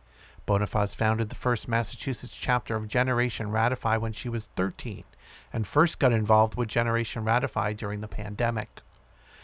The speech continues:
Bonifaz met virtually with lawmakers along with other members of the group, while an in-person cohort was in D C.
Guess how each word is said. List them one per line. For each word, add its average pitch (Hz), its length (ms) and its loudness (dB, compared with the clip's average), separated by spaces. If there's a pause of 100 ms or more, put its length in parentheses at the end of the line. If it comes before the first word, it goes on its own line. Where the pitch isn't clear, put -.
(200)
Bonifaz 135 560 4
met 113 180 -2
virtually 123 600 2
with 104 180 -2
lawmakers 117 580 0
along 110 280 0
with 113 140 -2
other 120 200 2
members 120 380 -2
of 123 60 -6
the 131 80 -2
group, 151 300 0 (680)
while 110 220 0
an 110 100 0
in-person 131 680 -2
cohort 127 600 0 (100)
was 131 220 0
in 95 160 -2
D 101 160 -8
C. 107 480 -2